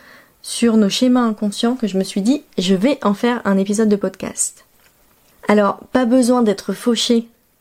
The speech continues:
pour changer le monde, ça concerne toutes les personnes que j'accompagne qui ont envie de vivre dans un monde avec plus d'humanité, de créativité, euh, d'abondance,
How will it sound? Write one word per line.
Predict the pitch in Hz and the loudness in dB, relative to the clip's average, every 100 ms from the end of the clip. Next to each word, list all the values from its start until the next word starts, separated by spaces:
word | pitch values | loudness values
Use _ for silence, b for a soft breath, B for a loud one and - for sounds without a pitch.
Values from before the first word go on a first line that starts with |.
| _ _ _ | _ _ _
pour | 254 220 | -2 0
changer | 220 208 214 | 0 2 2
le | |
monde, | 202 220 277 240 - | 2 2 2 0 -4
ça | - 196 | -4 -2
concerne | 196 208 233 247 247 | 0 -2 0 0 0
toutes | - - | -2 -4
les | 233 | -2
personnes | 214 - 220 226 | -2 -2 0 0
que | 202 | 0
j'accompagne | 190 185 190 180 226 254 | -2 -2 -4 0 2 2
qui | 233 180 | 2 -2
ont | 170 | 0
envie | 214 | 2
de | 214 | 2
vivre | 175 180 240 226 214 B B B B | 0 2 2 0 -6 B B B B
dans | 190 180 | 0 2
un | 185 | 2
monde | 240 214 | 2 2
avec | 165 | -2
plus | - 240 214 | -2 2 4
d'humanité, | 214 202 190 170 208 233 233 220 | 4 4 0 0 2 2 2 0
de | 196 | -2
créativité, | 208 - 196 - 180 170 196 208 226 B B B B - | -2 -4 -6 -6 -10 -4 0 0 0 B B B B -4
euh, | 185 | 0
d'abondance, | 190 202 208 185 185 233 - - | 2 2 2 2 0 -4 -8 -10